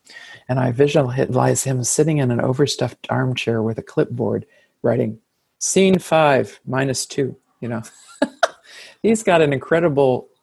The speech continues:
critical view on how things are hosted and the, with the belief I could do it better.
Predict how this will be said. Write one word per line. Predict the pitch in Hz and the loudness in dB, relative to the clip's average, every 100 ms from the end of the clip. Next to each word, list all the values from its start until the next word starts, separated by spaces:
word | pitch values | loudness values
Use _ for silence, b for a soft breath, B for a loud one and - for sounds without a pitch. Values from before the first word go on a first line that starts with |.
| _ _ | _ _
critical | - 175 175 147 127 | -6 -4 0 2 2
view | 120 135 139 131 | 2 4 6 4
on | 120 | 2
how | 123 131 | -2 -4
things | 127 123 120 | -4 -6 -4
are | 120 | -4
hosted | 127 123 - 110 | -4 -4 -6 -4
and | 117 | -4
the, | 117 120 120 | -4 -4 -4
with | 127 127 127 | -2 -2 -2
the | 123 | 2
belief | 135 135 | 4 4
I | - 131 | 2 0
could | 131 | -2
do | 117 120 | -2 -2
it | 117 | -2
better. | 120 101 - | -4 -4 -6